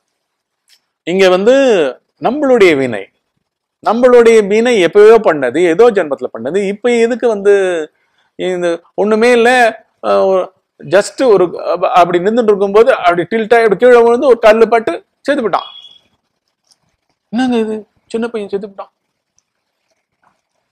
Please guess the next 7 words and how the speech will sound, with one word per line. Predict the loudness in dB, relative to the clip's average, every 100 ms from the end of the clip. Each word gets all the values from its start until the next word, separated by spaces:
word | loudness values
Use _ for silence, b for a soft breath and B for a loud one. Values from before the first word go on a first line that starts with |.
| _ _ _ _ _ _ _ _ _ _ _ _ _ -2 0
கல்லுக்கும் | 2 2 0
அவனுக்கும் | -2 -6 -6
கணக்கு | -8 -6
இருக்கு, | -10 -8 -8 -8 -8
என்னென்னவோ | -10 -6 -6 -4 -6
கணக்கு | -6 -12 -14
இருக்கு. | -16 -14 -14